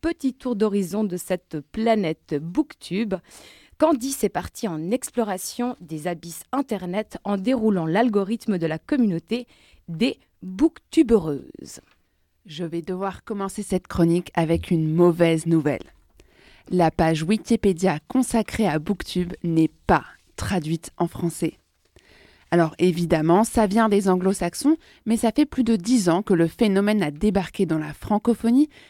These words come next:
Speaker 2: et personne n'a traduit la page Wikipédia.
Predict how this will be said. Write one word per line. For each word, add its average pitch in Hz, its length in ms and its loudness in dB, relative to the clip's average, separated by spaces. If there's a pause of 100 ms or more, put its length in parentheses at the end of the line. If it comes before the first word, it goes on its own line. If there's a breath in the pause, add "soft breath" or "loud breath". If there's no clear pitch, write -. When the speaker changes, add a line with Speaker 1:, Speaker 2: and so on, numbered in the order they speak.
(160 soft breath)
Speaker 2:
et 226 160 4 (140)
personne 170 640 2 (180)
n'a 202 220 2
traduit 185 420 0
la 165 160 0
page 175 280 2
Wikipédia. 165 640 0